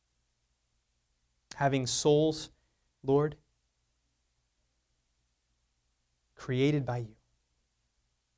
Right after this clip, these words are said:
And so, Father, we pray that, uh, Lord, that this, this, uh, this money, these, these offerings given in, uh, in glad hearts, that you would use it, Lord, for your glory, to save the lives of more children.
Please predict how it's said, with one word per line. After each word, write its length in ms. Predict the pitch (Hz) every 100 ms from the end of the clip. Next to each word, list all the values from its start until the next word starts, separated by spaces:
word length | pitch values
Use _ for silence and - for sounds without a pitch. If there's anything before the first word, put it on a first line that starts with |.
| _ _ _ -
And 80 |
so, 120 | - 135
Father, 280 | 160 151
we 100 | 143
pray 260 | 143 156 151
that, 180 | 131 131 - _ _ _
uh, 60 | 123
Lord, 200 | 135 127
that 140 | 117
this, 240 | 135 - -
this, 320 | 127 - - -
uh, 120 | 147 147 160 151 139 -
this 220 | 139 -
money, 260 | 127 165
these, 280 | 156 117 - _ _ -
these 140 | 139 120
offerings 600 | 143 156 165 165 175 - - _ _ _ _ -
given 280 | 127 135 147
in, 220 | 127 120
uh, 160 | 135 131 - _ 147
in 120 | 120
glad 300 | 135 143 147
hearts, 540 | - 139 165 - - - _ _ _ _ _ _ _ - - 131
that 120 | 139
you 160 | 156
would 120 | 160 131
use 280 | 135 147
it, 120 | 139 -
Lord, 240 | 120 123
for 140 | -
your 120 | 113 110
glory, 420 | 123 131 143 147 _ _ _ _
to 100 | -
save 260 | 120 139 135
the 100 | 131
lives 260 | 123 135 127
of 120 | 117
more 180 | 117 127
children. 420 | - 120 123